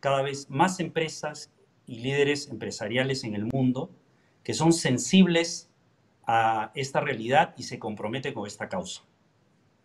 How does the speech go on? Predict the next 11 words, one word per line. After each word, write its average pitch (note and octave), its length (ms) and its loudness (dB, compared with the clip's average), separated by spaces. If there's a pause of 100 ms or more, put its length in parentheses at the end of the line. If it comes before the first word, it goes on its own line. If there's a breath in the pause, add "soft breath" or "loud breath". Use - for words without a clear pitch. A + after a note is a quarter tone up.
(160)
Y B2 140 0
es - 80 2
por C3+ 160 6
eso D3+ 340 0
que - 80 -14
estamos B2 380 -2
aquí A2+ 360 -6 (840)
el G#2+ 100 -6
día G2 220 2
de - 80 -16
hoy. - 100 -20